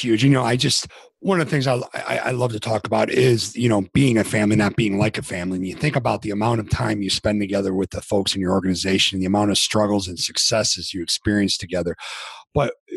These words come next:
and this is something that I took away and, and really, uh, playing for my dad in high school and playing for, for Coach B, uh, at Creighton my first two years. I, I mean, I would, I, to this day,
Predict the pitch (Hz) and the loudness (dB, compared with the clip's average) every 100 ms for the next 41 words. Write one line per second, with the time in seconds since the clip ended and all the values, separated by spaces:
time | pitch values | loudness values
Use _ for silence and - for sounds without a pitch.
0 | - 156 143 156 - - 131 110 107 113 | 2 4 6 4 2 2 2 2 0 0
1 | - 117 101 107 107 98 101 95 120 123 | -2 -4 0 2 2 2 0 2 4 6
2 | 104 98 90 - - 90 87 - 123 117 | 4 2 -2 -14 -8 -4 -2 0 2 2
3 | - 120 104 107 104 92 104 95 - 101 | 2 0 2 2 2 2 0 0 0 0
4 | 95 - 107 104 101 107 98 95 - 101 | 0 -2 0 0 -2 -2 -2 -2 -8 -10
5 | - 104 - - 101 101 95 - _ _ | -2 -2 -2 -2 0 0 -2 -6 _ _
6 | - - - - - 147 - 101 98 92 | -16 -12 -12 -6 0 0 0 -6 -8 -10
7 | 107 101 - 104 98 104 101 98 - - | -10 -10 -8 -8 -4 -2 -2 -4 -8 -16
8 | - - _ - - - 143 117 147 131 | -20 -20 _ -6 -2 2 2 2 2 0
9 | - - - 147 143 110 117 131 120 76 | 0 -2 2 2 2 2 2 2 2 -4